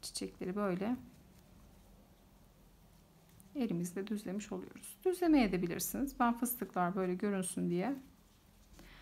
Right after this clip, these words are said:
Arkası da çok güzel, önü de çok güzel duruyor. Şimdi bu kısa ipi yine böyle arka geniş boşluklardan geçirerek gizlemiş olacağım.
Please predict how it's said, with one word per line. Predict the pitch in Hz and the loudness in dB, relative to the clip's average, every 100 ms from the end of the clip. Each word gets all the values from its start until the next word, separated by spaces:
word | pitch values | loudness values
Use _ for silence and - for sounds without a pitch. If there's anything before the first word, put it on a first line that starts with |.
| - - | -20 2
Arkası | 240 247 285 277 | 4 4 2 2
da | 262 | 0
çok | 196 185 | 0 -2
güzel, | 180 180 190 - | -2 2 2 4
önü | 226 233 | 4 4
de | 202 | 2
çok | 190 - | -2 -4
güzel | 175 175 165 165 | -2 0 0 0
duruyor. | 165 170 254 359 - - - | 0 2 0 -2 -12 -20 -10
Şimdi | - 440 330 320 - - - - - - - - - - - | -6 2 4 4 0 -12 -20 -20 -20 -20 -20 -20 -20 -16 -8
bu | 339 | 0
kısa | 269 262 | 2 4
ipi | 185 185 | 0 2
yine | 269 269 185 277 - - - - - - - - - - - - - - - - - - - | 4 6 4 0 -6 -18 -20 -20 -20 -20 -20 -20 -20 -20 -20 -20 -20 -20 -20 -20 -20 -20 -6
böyle | 208 - | -2 2
arka | 240 233 233 | 4 4 2
geniş | 226 226 226 - | 4 4 2 -2
boşluklardan | 190 - - 180 175 180 185 | -2 -2 0 2 4 2 2
geçirerek | 220 254 - 170 226 285 - - - - - - - - - - | 2 0 0 0 0 -2 -4 -18 -20 -20 -20 -20 -20 -20 -20 -4
gizlemiş | 226 202 202 - | -2 0 -2 -2
olacağım. | 175 170 - 185 | -4 -6 -8 -12